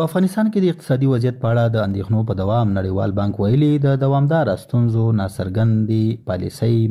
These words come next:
مالي انزوا، د بهرنیو مرستو د کمیدو او پاکستان سره د افغانستان د وروستیو ټکنیو سوداګریزو اړیکو له امله د دې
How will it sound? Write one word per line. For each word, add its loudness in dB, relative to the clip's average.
مالي -2
انزوا، -2
د -2
بهرنیو 0
مرستو -4
د -6
کمیدو 2
او 2
پاکستان 0
سره 0
د 2
افغانستان 0
د 0
وروستیو 0
ټکنیو 0
سوداګریزو -2
اړیکو -2
له 0
امله 2
د 0
دې 2